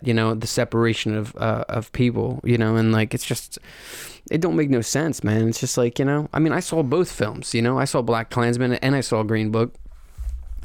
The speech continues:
I mean, I liked Green Book 'cause I liked Mahershala, Mahershala Ali very much, and I think he definitely should have won,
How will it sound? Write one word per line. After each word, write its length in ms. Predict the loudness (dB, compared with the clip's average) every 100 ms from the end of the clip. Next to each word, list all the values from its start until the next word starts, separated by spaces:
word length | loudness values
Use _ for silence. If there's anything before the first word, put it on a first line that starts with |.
| -6
I 80 | 0
mean, 160 | 2 4
I 120 | 2
liked 260 | 2 2 2
Green 180 | 2
Book 160 | 4 2
'cause 140 | 2
I 80 | 2
liked 240 | 4 2 2
Mahershala, 680 | 2 2 2 2 2 0 0
Mahershala 500 | 0 2 2 2 2
Ali 260 | 4 4
very 220 | 4 4 4
much, 340 | 4 2 0
and 80 | 0
I 60 |
think 200 | 0 0
he 60 | 2
definitely 300 | 0 0 0
should 160 | 0 2
have 80 |
won, 320 | 4 4 2